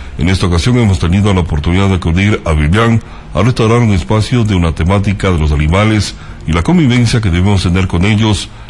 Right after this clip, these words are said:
y el respeto que debemos tener hacia ellos, dijo Javier Rodríguez, miembro de esta asociación o colectivo denominado Soil Style. Estamos ya marcando las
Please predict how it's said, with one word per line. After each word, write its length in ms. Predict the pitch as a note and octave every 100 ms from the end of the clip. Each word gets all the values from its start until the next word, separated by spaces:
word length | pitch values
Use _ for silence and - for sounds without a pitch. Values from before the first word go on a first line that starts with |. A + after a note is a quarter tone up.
| -
y 40 |
el 60 | D2+
respeto 360 | D#2 A#2 A2+
que 100 | G2
debemos 340 | D#2+ F#2 G2+ F#2+
tener 280 | E2 F2+ F#2
hacia 260 | E2+ D#2
ellos, 280 | F#2 F#2+ E2
dijo 280 | F2+ F#2+ F2
Javier 440 | C#2+ D#2 F#2 F#2 - - - -
Rodríguez, 540 | B2+ A2 F#2+ F#2 E2
miembro 500 | D#2 E2+ D#2+ D#2 D#2
de 280 | C#2 D2+ C#2
esta 560 | - E2 - - C#2+ C2 - - - - - - -
asociación 480 | F#2+ F#2 D2+ E2
o 100 | F2
colectivo 640 | D2 F2+ D#2 E2+ D#2 C#2+ C2 - - - - - - - -
denominado 720 | - G#2+ G2 F2 E2 D#2 C#2 C#2 - - -
Soil 400 | - - F2+ E2+ D2
Style. 560 | - - B1+ A#1+ A1+ - - - - - -
Estamos 360 | F2 B2 B2+ G#2
ya 80 |
marcando 580 | G#2+ G2 F2 G2+ G#2 B2
las 520 | A#2 F2 E2 D#2+ -